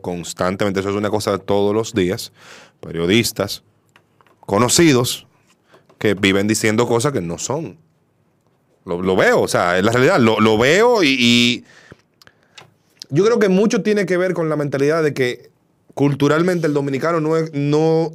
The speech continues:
tiende a hurgar mucho. O sea, nosotros como cogemos mucho el valor de la cara. Lo vemos, bueno, ok. Pero cuando tú tienes contacto con otras culturas que sí se van más profundo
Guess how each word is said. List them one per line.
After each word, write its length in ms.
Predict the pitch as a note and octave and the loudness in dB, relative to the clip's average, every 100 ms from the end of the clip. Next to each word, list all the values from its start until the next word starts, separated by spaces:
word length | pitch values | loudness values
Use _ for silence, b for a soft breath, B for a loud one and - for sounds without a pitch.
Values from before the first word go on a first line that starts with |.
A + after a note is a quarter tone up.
| - | -2
tiende 460 | D3 D#3 D#3+ D3+ | 2 2 2 0
a 80 | C3+ | 0
hurgar 420 | B2+ A#2+ A#2 B2+ | 2 2 0 0
mucho. 380 | A#2 G2+ F2+ E2 | -2 -4 -6 -10
O 20 | |
sea, 500 | E2 F#2+ E2+ D#2+ E2 E2+ | -8 -6 -4 -6 -8 -10
nosotros 340 | F#2 G#2+ C#3 | -6 -4 -2
como 260 | C#3 C#3 C3 | -2 -2 -2
cogemos 280 | C3 C3+ C#3 | 0 0 0
mucho 420 | D3 C#3+ C3+ A#2 | -2 -2 0 0
el 180 | A2 A2+ | 0 0
valor 300 | A2 C3 C3+ | 0 0 0
de 100 | B2+ | 0
la 140 | G#2 | 0
cara. 400 | A#2+ G#2+ F2+ E2+ | 0 0 0 -4
Lo 160 | F2 G2+ | -4 -2
vemos, 420 | G#3 A3+ F#3 G#2 B B | 0 0 -2 -8 B B
bueno, 320 | C#3 C3 A#2 | -4 -2 -2
ok. 140 | A#2 F#2+ E2+ - b b b b b b _ _ b b | -2 -4 -6 -14 b b b b b b _ _ b b
Pero 180 | - D#3+ | 0 0
cuando 280 | D#3+ E3 E3 | 2 0 0
tú 360 | D#3+ G#3 A#3+ A#3+ | 0 0 0 -4
tienes 320 | - F3+ G3 - | -2 0 0 -4
contacto 720 | F3 D#3 - G#2+ F#2+ - G2+ | -6 -6 -4 -4 -4 -8 -10
con 320 | - G2+ G#2 | -8 -8 -6
otras 280 | G#2+ A#2+ C#3+ | -6 -4 -6
culturas 560 | - C3+ A#2+ A#2+ G#2+ - | -4 -4 0 0 -2 -6
que 140 | - | -6
sí 260 | - D3+ C#3 | 0 2 2
se 120 | A#2 | 0
van 180 | A2 A2+ | -2 -4
más 160 | A2 | -6
profundo 580 | A2 A2+ A2 F2+ E2+ F2 | -6 -8 -8 -10 -10 -14